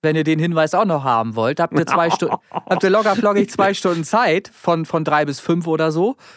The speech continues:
Speaker 1: einmal grau rüber und danach, äh, könnt ihr euch auslassen. Lüne Tonstudio. Wenn ihr die Schreibweise wissen wollt, guckt bitte aufs Klingelschild. Da ist auch noch ein anderes Schild, ist auch noch draußen. Da kann man's ablesen. Lüne Tonstudio. So, und dann, ne, viel Spaß damit.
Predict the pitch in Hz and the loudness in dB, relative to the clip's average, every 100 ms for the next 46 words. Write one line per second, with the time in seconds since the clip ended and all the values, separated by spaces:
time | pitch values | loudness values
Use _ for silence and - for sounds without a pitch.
0 | - - - - 180 202 196 175 160 170 | -20 -20 -18 -2 0 2 0 0 2 2
1 | 156 220 247 269 247 190 185 170 170 196 | 2 2 2 2 0 0 0 0 2 0
2 | 220 - - 131 135 147 190 190 190 - | -2 -8 -18 -20 -18 -4 -2 0 0 0
3 | 190 165 131 151 147 165 233 240 - 208 | 0 0 -2 -2 -2 0 2 2 0 0
4 | 214 208 147 120 120 160 160 165 - 185 | 0 -2 -4 -2 0 -2 -4 -4 0 0
5 | 214 147 135 131 120 120 123 113 104 107 | 0 0 0 -2 -6 -4 -2 0 -2 -2
6 | - 170 - 170 156 131 - - 151 151 | -4 -6 -4 -4 -2 -2 -6 -6 -4 -2
7 | 123 - 98 98 - _ - 139 160 - | -2 -4 -6 -6 -12 _ -4 -2 0 0
8 | 170 175 170 151 202 185 - 180 170 - | 0 0 0 0 0 -2 0 -2 0 0
9 | 160 175 151 123 107 107 101 110 - 151 | 0 0 -2 -2 -2 -4 -6 -6 -2 -2
10 | 156 135 - 127 107 98 101 110 151 196 | 0 0 -2 -2 -4 -6 -8 -6 -4 -4
11 | 185 175 165 160 - - 104 101 - - | -4 -2 -2 -2 -8 -10 -8 -10 -12 -18
12 | - - - 143 143 156 170 _ _ - | -18 -8 -2 0 0 -2 -4 _ _ -4
13 | 151 190 - - 170 - 127 107 98 90 | -2 -2 -6 -6 -6 -2 -2 -2 -8 -12
14 | 92 | -14